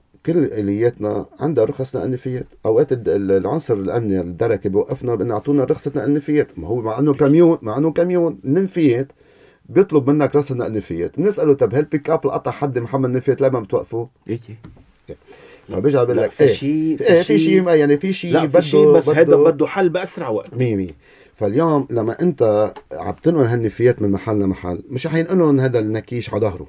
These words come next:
Speaker 1: عم ينقلهم عبر بيك أبات.
Speaker 2: بيك أبات، صحيح.
Speaker 1: لما البلدية بتلعب دورها مزبوط،
Speaker 2: مهم.
Speaker 1: تمنع هذا البيك أبات تفوت
Speaker 2: نعم.
Speaker 1: على مناطقها تحمل نفايات،
Speaker 2: مهم.
Speaker 1: ساعتها عندك نص المشكلة حليتها.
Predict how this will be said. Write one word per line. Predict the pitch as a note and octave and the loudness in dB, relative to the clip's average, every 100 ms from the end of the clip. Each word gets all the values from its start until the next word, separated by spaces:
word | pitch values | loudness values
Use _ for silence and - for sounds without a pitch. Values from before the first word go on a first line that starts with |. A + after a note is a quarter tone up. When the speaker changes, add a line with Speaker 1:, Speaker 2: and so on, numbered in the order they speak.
| - | -12
Speaker 1:
عم | F2+ | -6
ينقلهم | F#2+ G2 C3 B2 A2+ | -4 -2 0 0 -2
عبر | G2+ B2+ B2+ - _ _ - | -2 -2 -4 -6 _ _ -10
بيك | C3 | -6
أبات. | C3+ D3 G#2 | -2 2 2
Speaker 2:
بيك | D3+ | 0
أبات، | D3+ - C3 - | -6 -8 -10 -12
صحيح. | - C#3+ | -12 -4
Speaker 1:
لما | A2 A2 | -2 0
البلدية | A2 C#3+ D#3+ G3 | 2 2 2 0
بتلعب | - D#3 C#3 B2 | 0 -2 -2 0
دورها | B2+ B2+ A2 | 2 2 0
مزبوط، | G2+ F2 F2+ F#2 _ _ - | -2 -4 -6 -8 _ _ -16
Speaker 2:
مهم. | F2+ | 0
Speaker 1:
تمنع | D#3+ F#3+ C#3+ | 2 4 2
هذا | A#2 B2+ | 2 2
البيك | A2+ A2+ - | 2 0 -8
أبات | G#2+ A#2+ A#2 | -6 -2 -2
تفوت | G2 - F3 D#3 - - _ | -4 -2 0 0 -4 -20 _
Speaker 2:
نعم. | A2 G2 - _ - | -6 -6 -8 _ -8
Speaker 1:
على | - | -4
مناطقها | G#2 G#2 C#3 - F#2+ | -2 0 0 0 -2
تحمل | - - D3 A2 | -6 0 2 2
نفايات، | G#2 - G2 F#2+ A#2 - | -2 -2 0 0 -2 -8
Speaker 2:
مهم. | G2+ A#2 B2+ - | -12 -10 -12 -8
Speaker 1:
ساعتها | D3+ D#3 C#3+ C#3 C#3 | -2 -2 2 4 4
عندك | D#3 C#3 - | 2 -2 -2
نص | F#3 C#3 | -4 -2
المشكلة | D3 - B2+ | -4 -4 -6
حليتها. | A2 F#2 F#2 | -4 -6 -8